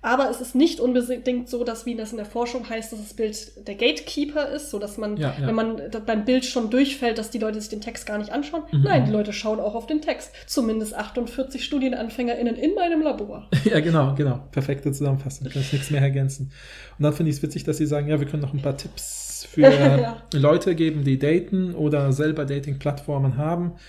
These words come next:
Speaker 2: dass sie halt sagen, okay, anscheinend ist doch beides wichtig und man sollte auf jeden Fall darauf achten, keine Fehler zu machen, denn im
Speaker 1: Mhm.
Speaker 2: Zweifelsfall können sie den ersten positiven Eindruck ein bisschen einschränken.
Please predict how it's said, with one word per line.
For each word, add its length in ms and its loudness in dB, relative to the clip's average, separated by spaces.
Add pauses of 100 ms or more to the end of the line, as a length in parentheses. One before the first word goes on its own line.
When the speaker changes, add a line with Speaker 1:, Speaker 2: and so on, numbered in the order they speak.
(260)
Speaker 2:
dass 100 -4
sie 80 0
halt 100 0
sagen, 200 0
okay, 240 0
anscheinend 280 -2
ist 160 -10
doch 180 -4
beides 460 0
wichtig 720 -4
und 280 0
man 120 2
sollte 260 -2
auf 140 -6
jeden 180 -6
Fall 180 -6
darauf 240 -8
achten, 260 -10
keine 300 -2
Fehler 340 -4
zu 120 -8
machen, 200 -2
denn 100 0
im 60 2
Speaker 1:
Mhm. 40 0
Speaker 2:
Zweifelsfall 580 -4
können 180 0
sie 100 -2
den 120 -4
ersten 300 -8
positiven 380 -8
Eindruck 340 -6
ein 80 -14
bisschen 180 -12
einschränken. 800 -10